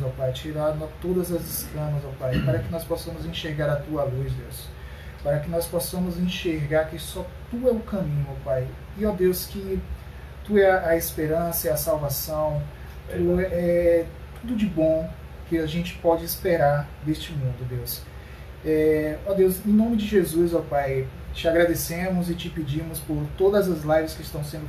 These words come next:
feitas nesse momento, ó Pai, e que a palavra de Deus, a Tua palavra, Senhor, seja realmente ministrada aos corações, ó Pai, e venha, ó Pai, trazer calma, trazer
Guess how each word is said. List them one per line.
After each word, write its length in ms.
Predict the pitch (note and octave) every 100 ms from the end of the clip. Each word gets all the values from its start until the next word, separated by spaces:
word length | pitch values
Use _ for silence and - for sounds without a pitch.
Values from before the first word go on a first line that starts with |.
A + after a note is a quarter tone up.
| -
feitas 320 | D#3 E3 D#3 D3
nesse 220 | D3 D3
momento, 440 | C3 C3 D#3 D3+
ó 120 | C#3
Pai, 140 | C3+ C3 - - - - D#3
e 60 |
que 340 | D#3 F#3+ F#3 F#3
a 60 |
palavra 340 | F#3 F3+ F#3+ F#3
de 100 | D3+
Deus, 580 | C#3+ D#3+ E3 - - - - - -
a 60 | C3+
Tua 260 | - G3+ G3
palavra, 560 | E3+ D3 D3 D3+ D3+
Senhor, 320 | C#3 - C3 C3
seja 520 | - D#3+ D#3+ E3+ D#3
realmente 480 | C#3+ E3+ E3 D#3+ E3+
ministrada 520 | D#3 D3+ - D#3 D#3
aos 120 | D3
corações, 680 | - D3+ C3 - D3+ D3+ D3+
ó 60 | C#3+ -
Pai, 200 | C#3+ - E3+
e 40 |
venha, 300 | E3 F3 F3+
ó 40 | E3+
Pai, 200 | D3 D3
trazer 340 | E3+ D3+ D#3+ -
calma, 360 | D#3 D#3 D3+ D3
trazer 540 | B2 C#3+ C#3+ D3 C#3+